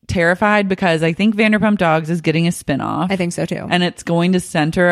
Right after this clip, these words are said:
Speaker 1: around that horrific gay who runs it. And I'm both excited, but also dreading, like, hate watching him and all his shenanigans.
Speaker 2: I'll tell you when I knew Vanderpump Dogs was getting a spinoff.
Speaker 1: Mm-hmm.
Speaker 2: It's when I saw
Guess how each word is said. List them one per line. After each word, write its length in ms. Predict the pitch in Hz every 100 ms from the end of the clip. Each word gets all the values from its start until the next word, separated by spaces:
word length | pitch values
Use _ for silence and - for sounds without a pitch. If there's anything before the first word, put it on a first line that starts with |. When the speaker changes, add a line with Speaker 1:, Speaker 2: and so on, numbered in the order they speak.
| 139
Speaker 1:
around 580 | 160 156 147 143 147 156
that 320 | 160 143 -
horrific 880 | - 165 139 147 143 165 156 - -
gay 560 | 156 151 143 151 175 185
who 600 | 175 175 160 160 156 147 -
runs 380 | 156 143 156 185
it. 340 | 247 254 254 - - - - -
And 120 | 196
I'm 160 | 202 208
both 260 | 196 226
excited, 920 | 302 - 208 170 180 196 208 208 202 -
but 240 | 170 175 -
also 580 | 156 156 - 165 156 151
dreading, 580 | 151 147 143 143 139 143
like, 400 | 143 135 156 147
hate 380 | 156 147 135
watching 480 | 139 135 - 135 123
him 420 | 151 156 123 110 120
and 160 | 147
all 180 | 98 123
his 160 | 143 139
shenanigans. 720 | - 131 113 113 - - -
Speaker 2:
I'll 140 | 180 190
tell 180 | 208
you 160 | 208 220
when 160 | 202 175
I 140 | 160
knew 500 | 165 156 147 147 - - _ _ _ -
Vanderpump 440 | 160 151 160 147 _ _ 170
Dogs 320 | 143 123 -
was 120 | 156
getting 220 | 139 92
a 40 | 175
spinoff. 460 | - - 71 -
Speaker 1:
Mm-hmm. 340 | 165 180 175 160
Speaker 2:
It's 160 | 170
when 160 | 180 160
I 100 | 156
saw 520 | 170 170 170 165 165